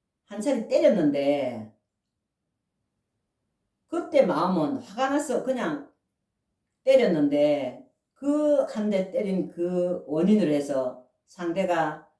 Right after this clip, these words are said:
어, 잘못해서 넘어졌다. 그래서 그 사람이, 예, 숨지게 했다면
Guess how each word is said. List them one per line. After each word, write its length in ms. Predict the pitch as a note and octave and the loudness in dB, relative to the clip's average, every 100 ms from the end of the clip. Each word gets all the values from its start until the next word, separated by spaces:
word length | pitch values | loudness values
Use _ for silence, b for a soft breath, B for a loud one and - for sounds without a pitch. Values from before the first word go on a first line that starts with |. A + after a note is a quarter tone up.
| _ _ _ | _ _ _
어, 200 | A#2 A2+ | -12 -12
잘못해서 480 | - F3 G3+ A3 F#3 | -4 -2 2 2 2
넘어졌다. 1000 | G3 B3 D#3+ D3 - C3+ C#3+ C3+ A#2+ - _ _ _ _ _ | 2 4 2 0 -4 -4 -4 -6 -10 -16 _ _ _ _ _
그래서 460 | C#4 C4+ C4 A#3+ | -4 2 2 2
그 80 | G3 | -2
사람이, 600 | G#3+ G#3+ G3 E3+ D3+ A2 | -4 -2 0 -2 -4 -6
예, 340 | B2 B2 G#2+ - _ _ _ _ _ _ _ | -12 -12 -14 -16 _ _ _ _ _ _ _
숨지게 480 | G#3+ A3 C4+ C4 A3+ | 4 4 4 0 -2
했다면 1000 | - D#3 C#3 C3+ D3 D#3+ C3+ B2 A#2 | -2 0 0 0 0 0 -2 -4 -10